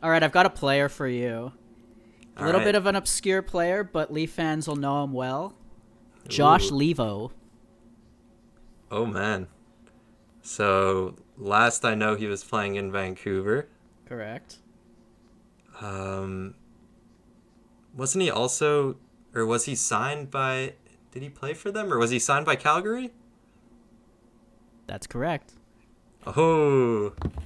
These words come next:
Speaker 2: I
Speaker 1: The,
Speaker 2: knew, I
Speaker 1: uh,
Speaker 2: remember, I
Speaker 1: the
Speaker 2: remember
Speaker 1: North
Speaker 2: him and Mark-,
Speaker 1: Division
Speaker 2: him
Speaker 1: winning
Speaker 2: and
Speaker 1: Calgary
Speaker 2: Markstrom.
Speaker 1: Flames.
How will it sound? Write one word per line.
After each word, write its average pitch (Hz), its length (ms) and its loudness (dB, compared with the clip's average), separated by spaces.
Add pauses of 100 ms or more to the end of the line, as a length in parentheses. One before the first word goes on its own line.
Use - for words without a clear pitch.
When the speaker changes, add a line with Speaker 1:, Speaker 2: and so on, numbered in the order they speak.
(960)
Speaker 2:
I 104 140 -2
Speaker 1:
The, 110 40 2
Speaker 2:
knew, 127 160 4
I 123 220 6
Speaker 1:
uh, 127 60 6
Speaker 2:
remember, 135 440 2
I 120 100 4
Speaker 1:
the 127 60 8
Speaker 2:
remember 170 240 8
Speaker 1:
North 196 240 10
Speaker 2:
him 135 60 2
and 127 60 0
Mark-, 127 160 8
Speaker 1:
Division 185 320 4
Speaker 2:
him 156 60 2
Speaker 1:
winning 151 260 4
Speaker 2:
and 120 80 2
Speaker 1:
Calgary 160 360 6
Speaker 2:
Markstrom. - 80 -2
Speaker 1:
Flames. 139 600 -4